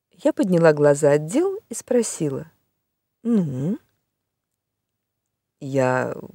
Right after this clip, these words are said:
кажется, тебя обидел". "Конечно".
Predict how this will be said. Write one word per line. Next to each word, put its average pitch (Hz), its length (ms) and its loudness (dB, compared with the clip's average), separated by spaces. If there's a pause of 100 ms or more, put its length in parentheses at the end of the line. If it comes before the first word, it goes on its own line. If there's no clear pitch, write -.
кажется, 127 560 -6
тебя 135 300 -2
обидел". 165 540 -2 (1600)
"Конечно". 208 800 -4